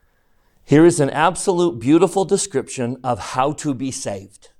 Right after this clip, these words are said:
It is no more complicated than what you're about to read. This is how to be saved.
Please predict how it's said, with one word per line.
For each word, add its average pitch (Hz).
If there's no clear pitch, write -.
It -
is 127
no 143
more 208
complicated 120
than 123
what 131
you're 127
about 120
to 123
read. 101
This 139
is 175
how 123
to 117
be 107
saved. -